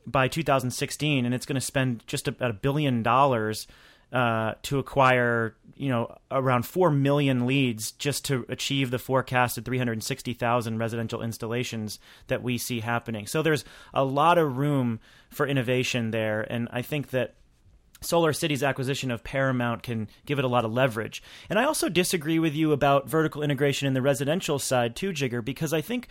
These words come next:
what we see here is that these solar companies providing, uh, solar leases and P P As now have a new relationship with residential customers. They have a fifteen, twenty year relationship now.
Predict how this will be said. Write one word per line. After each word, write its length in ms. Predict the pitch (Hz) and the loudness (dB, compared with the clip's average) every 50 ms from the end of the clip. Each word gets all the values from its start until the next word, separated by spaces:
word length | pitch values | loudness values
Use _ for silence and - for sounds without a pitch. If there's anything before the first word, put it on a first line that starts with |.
| - - - - - - | -20 -20 -20 -18 -4 2
what 160 | 180 185 170 | 2 2 4
we 100 | 165 147 | 2 -2
see 320 | - - - 208 214 220 | -2 -2 -4 -4 -4 -4
here 260 | 202 180 180 160 147 | -4 -2 0 2 2
is 160 | 139 135 117 113 | 2 0 0 0
that 280 | 139 139 135 127 - - - - - - - - - _ _ _ | 2 2 2 0 -2 -10 -20 -20 -20 -20 -20 -20 -20 _ _ _
these 200 | - 190 220 220 | -4 -4 -2 0
solar 360 | - - - 165 160 175 196 190 | 0 0 0 0 2 0 0 0
companies 420 | - 202 190 - 202 208 208 - | -2 -6 -6 -4 -4 -4 -4 -4
providing, 760 | - 170 143 143 143 143 143 143 143 143 135 131 127 123 - _ _ - | -2 -2 2 4 6 6 6 6 4 4 4 2 0 -2 -4 _ _ -4
uh, 360 | 139 131 123 120 117 117 117 - - | -2 0 0 0 0 -2 -4 -6 -8
solar 320 | - - - 156 151 147 135 | -8 -2 0 0 2 2 0
leases 380 | 127 143 156 - - 156 135 | 0 -2 -2 -2 -2 -2 -2
and 120 | 139 131 120 | -2 -2 -2
P 160 | - 147 143 | -4 -6 -6
P 260 | - - 147 135 123 | -6 -4 -2 -2 0
As 420 | 120 127 131 143 151 147 139 - - - _ _ - | 0 0 0 0 -2 -2 -4 -8 -14 -18 _ _ -8
now 500 | - 123 127 131 135 151 170 196 208 208 | -4 -2 -2 0 0 0 0 0 0 0
have 480 | 175 - - 160 151 151 147 147 131 - - | -2 -2 -2 0 0 2 2 0 -2 -4 -6
a 80 | - 131 | -4 -2
new 440 | 135 143 151 160 175 185 185 185 | 0 2 2 4 4 4 4 2
relationship 800 | 175 156 160 139 139 139 131 - - 131 117 - - 131 127 - - - - - - _ - | 2 0 0 0 2 0 0 0 -2 -4 -4 0 0 -2 -2 -2 -6 -20 -20 -20 -20 _ -4
with 200 | 120 127 127 117 127 | -2 -2 0 2 2
residential 480 | 139 131 113 135 127 123 120 - 120 | 2 2 2 0 -2 -2 -2 -4 -6
customers. 760 | - - - 117 110 - - 117 110 107 101 98 - - - - - - - - _ | -6 -2 -4 -4 -4 -4 -6 -8 -8 -8 -10 -10 -10 -12 -12 -12 -16 -20 -20 -18 _
They 100 | - 135 | -4 -2
have 360 | 131 131 139 135 131 110 - - | 0 2 2 2 2 0 -4 -10
a 80 | 123 | -8
fifteen, 560 | - - 220 214 - - 175 175 170 165 160 | -2 0 0 0 0 -4 -4 -4 -2 -2 -4
twenty 380 | - - - - 160 165 175 175 | -6 -6 -4 -2 0 0 0 0
year 300 | 165 151 143 147 147 147 | 0 0 0 0 2 0
relationship 720 | 143 131 139 123 120 117 - - 117 107 - - 113 - - - | 2 0 0 0 -2 -2 -2 -4 -6 -6 -4 -6 -6 -6 -6 -8
now. 300 | 107 101 101 107 120 | -6 -6 -6 -6 -8